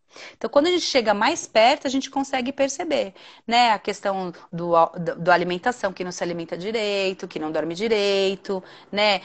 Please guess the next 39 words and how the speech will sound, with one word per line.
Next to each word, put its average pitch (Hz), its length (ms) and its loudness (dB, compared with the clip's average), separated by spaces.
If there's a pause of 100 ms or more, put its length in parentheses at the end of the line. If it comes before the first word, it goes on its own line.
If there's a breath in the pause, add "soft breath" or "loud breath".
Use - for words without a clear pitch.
(120 loud breath)
Do 196 160 4
medo 220 460 4
que - 140 -8
tem, 208 400 -2
da 185 80 -2
ansiedade, 196 840 4
de 175 80 -8
ficar 185 280 -4
sozinho. 214 800 -2
Então, 208 180 0
algumas 226 380 2
coisas 226 280 0
vão 254 400 6
chegando. 208 520 0 (280 loud breath)
E 254 120 6
assim, 226 420 0 (500 loud breath)
às 226 280 2
vezes 285 400 4
você 247 280 2
chama 214 320 0
um 202 60 -6
pai 208 480 4
pra 190 160 -4
conversar, 202 880 2
ele 226 160 0
vai 233 160 4
falar 226 240 4
pra 220 140 -2
você 220 260 -6
assim, 220 300 -8
"Ah, 226 200 -2
mas 180 220 -6
meu 190 100 -6
filho 254 280 -2
não 508 120 0
é 480 100 6
assim 240 280 0
em 190 60 -4
casa. - 440 -6